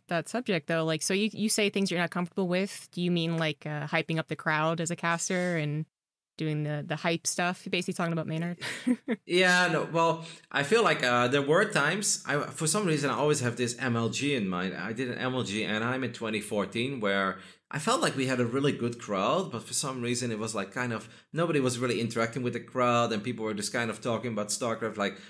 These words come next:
Speaker 2: they were still explaining and teaching StarCraft. And, like, I think if you look at casting, I felt like twenty ten, twenty eleven casting was all about the casters explaining what is good and what is bad to the audience and telling them what they should be doing,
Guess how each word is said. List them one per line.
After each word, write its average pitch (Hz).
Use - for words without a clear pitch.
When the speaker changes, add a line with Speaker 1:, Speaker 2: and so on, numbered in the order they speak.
Speaker 2:
they 107
were 107
still 120
explaining 120
and 104
teaching 135
StarCraft. 135
And, 110
like, 139
I 185
think 247
if 247
you 180
look 147
at 123
casting, 120
I 117
felt 160
like 120
twenty 156
ten, 135
twenty 131
eleven 110
casting 104
was 98
all 127
about 113
the 107
casters 160
explaining 131
what 113
is 110
good 123
and 98
what 113
is 110
bad 107
to 113
the 95
audience 143
and 117
telling 143
them 123
what 104
they 101
should 151
be 151
doing, 147